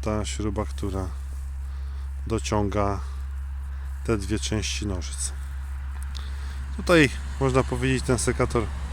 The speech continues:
już trzy lata u mnie służy i ta śruba w ogóle się nie odkręciła. I chyba raczej się nie odkręci, bo widać, że jest dosyć solidnie,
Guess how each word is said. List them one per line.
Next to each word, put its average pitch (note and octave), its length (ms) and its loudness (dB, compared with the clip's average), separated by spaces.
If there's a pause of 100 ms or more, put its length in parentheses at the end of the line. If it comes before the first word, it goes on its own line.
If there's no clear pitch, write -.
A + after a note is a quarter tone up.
(720)
już A#2 180 2
trzy - 260 6
lata A#2 240 6
u A2 100 6
mnie G#2 140 2
służy G#2+ 400 0 (2000)
i - 60 -2
ta D3+ 120 2
śruba B2+ 280 6
w A#2 100 4
ogóle A2 240 6
się G#2+ 200 4
nie G2+ 140 4
odkręciła. - 500 -2 (1500)
I A3+ 40 0
chyba E3 240 8
raczej C3 260 6
się - 140 0
nie A2 100 6
odkręci, A#2+ 480 4
bo G#2+ 120 2
widać, G2+ 320 2
że G2 120 2
jest F#2+ 140 2
dosyć G#2+ 320 2 (320)
solidnie, A2 680 6